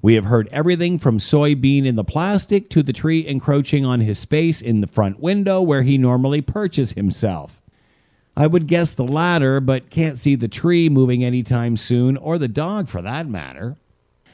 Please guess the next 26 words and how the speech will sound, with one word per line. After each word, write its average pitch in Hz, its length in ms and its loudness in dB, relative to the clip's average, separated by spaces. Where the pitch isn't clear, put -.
No, 165 300 4
he 165 220 6
did 135 200 2
not 113 320 -2
do 107 140 4
this 90 300 -4
last 80 400 -8
year. 101 180 2
By 131 220 0
the 135 120 4
way, 120 220 4
the 120 140 0
real 147 340 0
tree 127 240 -4
in 131 220 -6
the 107 80 -6
kitchen, 156 560 -4
he 190 220 0
has 170 300 0
not 175 320 -2
touched. - 640 -6
In 170 140 -2
a 165 80 -4
covid 214 400 2
nineteen 170 580 0
world, 151 380 0